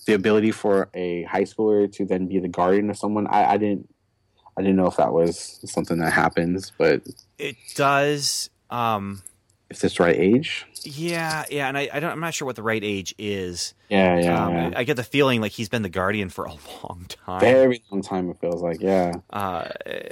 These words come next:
Speaker 2: but who knows what the situation was after
Speaker 1: Yeah.
Speaker 2: their parents died? But that was
Speaker 1: Yeah.
Speaker 2: the, the situation
Speaker 1: It, it's
Speaker 2: is
Speaker 1: not that important to the
Speaker 2: No,
Speaker 1: overall
Speaker 2: no, no, no.
Speaker 1: plot, but that, but, but, but it's good for the show in sense of, like, he's not a high schooler. It would,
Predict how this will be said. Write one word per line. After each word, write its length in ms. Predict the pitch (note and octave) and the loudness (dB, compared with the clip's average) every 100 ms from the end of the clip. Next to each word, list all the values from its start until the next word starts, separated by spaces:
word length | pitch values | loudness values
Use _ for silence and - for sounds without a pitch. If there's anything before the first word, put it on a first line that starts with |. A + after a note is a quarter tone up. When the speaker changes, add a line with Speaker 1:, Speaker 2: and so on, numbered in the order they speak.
| - - | -16 -18
Speaker 2:
but 220 | A#2+ C#3+ | -4 -2
who 160 | C#3 D#3+ | 2 4
knows 180 | D#3+ B2+ | 4 2
what 80 | A#2+ | -2
the 60 | |
situation 580 | A2+ B2 A#2 A2+ - A2 | -4 -4 -2 -2 -2 -4
was 480 | G#2 G#2 G2+ G2 - - | 2 2 2 0 -6 -2
after 320 | A2+ G2+ F#2+ | 2 4 4
Speaker 1:
Yeah. 40 | |
Speaker 2:
their 100 | G2 | 2
parents 340 | F#2+ G2+ F#2 - | -4 -6 -6 -6
died? 360 | F2+ F2+ G2 | -4 -4 -4
But 100 | A2 | -2
that 140 | C#3 C#3+ | 2 2
was 120 | A#2+ | 2
Speaker 1:
Yeah. 120 | F#2+ | -2
Speaker 2:
the, 160 | - - _ - | -4 -14 _ -18
the 60 | - | -14
situation 420 | A#2+ G#2 G2+ B3+ | -10 -6 2 2
Speaker 1:
It, 100 | - | 4
it's 120 | C#4+ | 0
Speaker 2:
is 40 | B3 | 4
Speaker 1:
not 200 | G3+ B2 | 2 4
that 200 | G#2+ A2 | 2 2
important 480 | A2+ - G#2+ G#2+ G2 | -2 -2 -2 -2 -4
to 100 | G2 | -4
the 60 | |
Speaker 2:
No, 20 | - | -4
Speaker 1:
overall 560 | F#2+ A2+ G2 F2 E2+ E2+ | -2 2 2 4 2 0
Speaker 2:
no, 140 | G2+ | -6
no, 120 | G2 | -8
no. 200 | F2 E2+ _ _ | -10 -16 _ _
Speaker 1:
plot, 220 | - G2+ G2 G#2+ | 0 0 0 0
but 160 | C3+ C3 | 2 4
that, 220 | C3 C3+ | 2 2
but, 260 | B2+ A#2+ | 2 2
but, 220 | B2 A#2+ A#2 | 0 -2 0
but 140 | A#2+ G2+ - | -2 -2 -8
it's 160 | A#2+ | -8
good 260 | - C#3 B2+ | 0 0 2
for 80 | A#2 | -2
the 100 | G2+ | -2
show 280 | - G#2 G2+ | -2 0 0
in 80 | |
sense 240 | F#2+ F#2+ F#2 | 0 -6 -6
of, 100 | F#2 | -4
like, 280 | F#2 F2 - | -2 -2 -4
he's 180 | - F#2+ | -8 0
not 120 | G#2 | 2
a 40 | E2+ | 2
high 160 | F#2 | 2
schooler. 520 | F#2+ - E2+ F2 E2+ E2+ | 0 0 2 6 6 4
It 100 | F#2 | 2
would, 160 | F2+ | 2